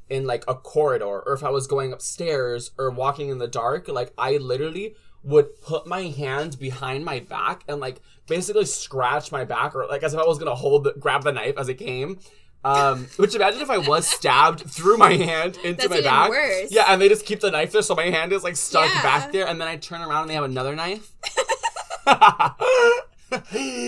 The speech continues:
Speaker 1: So I really can't fight back. Oh my
Speaker 2: Yeah.
Speaker 1: god! But yeah, when I was little, I remember going upstairs, up and down the stairs at my friend, um, my friends growing up, these two twin friends that I had. I don't know the context, I guess.
Speaker 2: Yeah.
Speaker 1: Um,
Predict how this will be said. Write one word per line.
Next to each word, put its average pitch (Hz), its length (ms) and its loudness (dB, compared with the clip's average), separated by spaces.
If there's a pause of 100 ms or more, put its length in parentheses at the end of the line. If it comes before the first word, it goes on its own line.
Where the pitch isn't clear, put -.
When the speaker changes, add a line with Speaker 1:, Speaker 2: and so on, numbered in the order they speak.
Speaker 1:
So - 180 -4
I 208 60 4
really 196 340 4
can't 196 300 2
fight 190 220 0
back. 190 360 0 (100)
Oh 151 140 -4
my 123 100 -4
Speaker 2:
Yeah. - 60 -6
Speaker 1:
god! - 240 -8 (400)
But 165 160 0
yeah, 170 140 2
when 139 160 -2
I - 20 -2
was 143 180 0
little, 147 220 2
I 127 60 0
remember 156 240 0
going 143 320 0
upstairs, 135 580 -4
up 147 260 -2
and 139 120 -6
down 135 180 -2
the 123 60 -10
stairs 131 380 -2
at - 100 -8
my 120 120 -10
friend, 127 460 -6
um, 107 440 -8 (600)
my 127 100 -12
friends 143 260 -6
growing 131 220 -4
up, 131 160 -4
these 120 220 -14
two 135 140 -12
twin 123 260 -10
friends 117 240 -8
that 110 80 -12
I 110 60 -12
had. 104 360 -8
I 139 100 0
don't 139 100 -2
know 120 180 -8
the - 120 -16
context, 135 420 -6
I 156 60 -8
guess. 165 260 -12 (240)
Speaker 2:
Yeah. 202 200 -16
Speaker 1:
Um, 135 280 -2